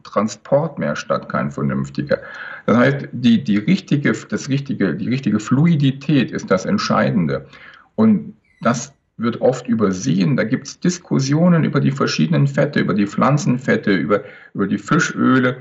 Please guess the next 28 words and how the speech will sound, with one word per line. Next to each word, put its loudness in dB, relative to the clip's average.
über -2
das -6
Kokosöl, 0
die 0
völlig 0
falsch 0
laufen, 2
die 0
nicht 2
gerechtfertigt -2
sind, -6
weil, 0
weil 0
alle 2
diese -2
Fette -2
ihre 0
Rechtfertigung -2
haben, 2
es 0
im 4
Endeffekt 0
auf 0
die -2
Fluidität 0
der 2
Membran 2
ankommt. -4